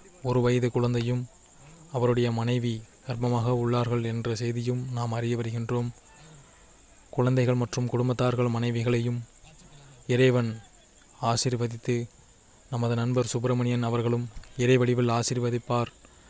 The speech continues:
என்றும் நாம் இந்த நேரத்தில் காவல்துறை மற்றும் அவரது குடும்பத்தாருக்கு ஆழ்ந்த இரங்கலை தெரிவித்துக் கொள்கின்றோம்.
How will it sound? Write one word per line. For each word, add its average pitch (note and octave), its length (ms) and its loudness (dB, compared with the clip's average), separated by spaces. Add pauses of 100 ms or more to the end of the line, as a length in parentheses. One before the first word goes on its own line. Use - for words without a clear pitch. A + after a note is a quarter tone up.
(160)
என்றும் B2 460 0
நாம் A#2 240 0
இந்த A#2+ 260 -2
நேரத்தில் A#2+ 500 0 (180)
காவல்துறை B2 540 0
மற்றும் A#2+ 340 -2
அவரது A#2 400 0
குடும்பத்தாருக்கு A#2+ 680 -2
ஆழ்ந்த A#2 280 0
இரங்கலை A#2 340 0
தெரிவித்துக் A#2 400 -4
கொள்கின்றோம். A#2 480 -2